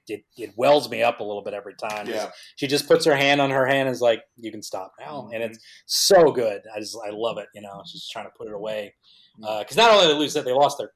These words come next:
Speaker 1: you know, their, br-, you know, her brother too. You know, it's like,
Speaker 2: Yeah,
Speaker 1: you
Speaker 2: yeah,
Speaker 1: know,
Speaker 2: yeah,
Speaker 1: it's,
Speaker 2: yeah. It
Speaker 1: you know.
Speaker 2: wasn't just the father. The s-,
Speaker 1: Yeah.
Speaker 2: the son is gone as well.
Speaker 1: Right. Yeah. So, you know, it's just them now, and, like, she even, like, you know, it, she, she's also putting on that tough face of, like, you know, it's like,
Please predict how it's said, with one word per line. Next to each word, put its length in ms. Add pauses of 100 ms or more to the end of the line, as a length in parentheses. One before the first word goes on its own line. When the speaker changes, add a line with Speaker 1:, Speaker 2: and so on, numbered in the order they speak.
Speaker 1:
you 100
know, 60
their, 100
br-, 200
you 80
know, 140
her 100
brother 320
too. 340
You 80
know, 140
it's 140
like, 100
Speaker 2:
Yeah, 160
Speaker 1:
you 100
Speaker 2:
yeah, 60
Speaker 1:
know, 60
Speaker 2:
yeah, 60
Speaker 1:
it's, 100 (220)
Speaker 2:
yeah. 200
It 60
Speaker 1:
you 40
know. 80
Speaker 2:
wasn't 240
just 200
the 160
father. 420 (140)
The 60
s-, 80
Speaker 1:
Yeah. 300
Speaker 2:
the 60
son 420
is 160
gone 340
as 80
well. 200
Speaker 1:
Right. 100 (160)
Yeah. 260
So, 380 (400)
you 80
know, 100
it's 140
just 180
them 220
now, 280
and, 80
like, 120
she 160
even, 160
like, 220
you 80
know, 60
it, 100 (200)
she, 200
she's 260
also 320
putting 140
on 80
that 180
tough 240
face 300
of, 80
like, 200
you 60
know, 80
it's 80
like, 140